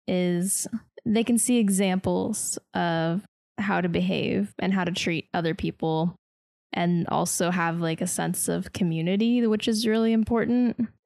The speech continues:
But you shouldn't rely on religion to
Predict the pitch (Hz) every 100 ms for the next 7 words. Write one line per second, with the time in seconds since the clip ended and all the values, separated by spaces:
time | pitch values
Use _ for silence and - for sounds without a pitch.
0 | - 208 226 220 - - 208 226 214 -
1 | 269 254 202 196 180 175 175 170 175 202
2 | 247 240 220 233 247 247 254 233 254 254
3 | 247 240 214 - 196 180 175 170 165 180